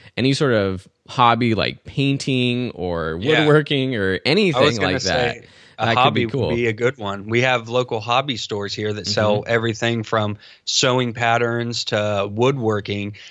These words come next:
Speaker 2: and we know that D I Y and crafts are huge on the internet. People love going on YouTube and watching a video on how to make, you know, some kind of craft.
Speaker 1: Mm-hmm.
Speaker 2: And if you're the hobby store teaching that, uh, through a course,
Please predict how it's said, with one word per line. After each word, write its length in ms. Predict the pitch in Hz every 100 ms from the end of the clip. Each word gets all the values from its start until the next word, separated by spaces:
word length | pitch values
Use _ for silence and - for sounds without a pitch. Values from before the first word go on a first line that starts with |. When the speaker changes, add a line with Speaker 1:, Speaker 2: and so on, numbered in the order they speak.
| -
Speaker 2:
and 280 | 113 107 113
we 140 | 143
know 300 | 123 127 135
that 280 | 120 104 101
D 180 | 120 120
I 140 | 110
Y 300 | 107 110 117
and 200 | 110 98
crafts 400 | - 123 120 107
are 140 | 95
huge 520 | 98 - 143 156 135 107
on 180 | 101
the 100 | 101
internet. 380 | 101 101 101 98
People 260 | 120 123 110
love 220 | 123 131
going 200 | 123 113
on 140 | 104
YouTube 520 | 107 135 143 117 110 110 - - -
and 160 | 110
watching 600 | 110 113 110 123 110 110
a 100 | 113
video 380 | 107 123 123 113
on 100 | 107
how 200 | 104 113
to 100 | 110
make, 260 | 107 110 110
you 140 | 113
know, 140 | 110 104
some 240 | - 113
kind 240 | 104 107 98
of 100 | -
craft. 500 | - 127 135 117 -
Speaker 1:
Mm-hmm. 220 | 101 107
Speaker 2:
And 80 | 113
if 100 | 117
you're 140 | 120
the 140 | 123
hobby 340 | 113 123 160 160
store 420 | - - 113 110
teaching 640 | 104 - 185 - 135 117
that, 420 | 107 104 107 - -
uh, 200 | 120 107
through 300 | 104 - 117
a 40 | 110
course, 540 | - 120 107 113 -